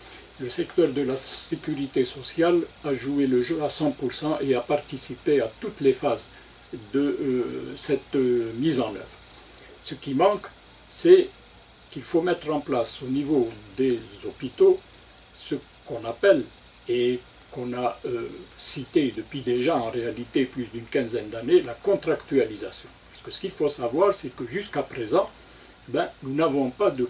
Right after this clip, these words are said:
comptes nationaux de la santé. Nous ne savons pas ce qui est dépensé pour, euh, les malades et le remboursement par la sécurité,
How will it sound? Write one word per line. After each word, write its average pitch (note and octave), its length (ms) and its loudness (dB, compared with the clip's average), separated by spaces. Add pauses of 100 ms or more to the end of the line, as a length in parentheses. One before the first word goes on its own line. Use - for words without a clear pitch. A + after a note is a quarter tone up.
comptes - 300 2
nationaux D3+ 560 4
de A#2 100 -6
la C#3 100 2
santé. C3 480 0 (380)
Nous B2 140 -8
ne B2 80 -8
savons E3 440 8
pas A3+ 220 0
ce - 100 -4
qui C#3+ 260 -2
est C3 160 0
dépensé F3 640 4 (480)
pour, D#3+ 260 2
euh, C3 200 6
les A#2+ 100 0
malades A#2+ 460 4 (440)
et A#3 220 8 (440)
le B2+ 200 -6
remboursement D#3+ 600 2
par C#3+ 200 2
la C#3 100 2
sécurité, B2 720 -8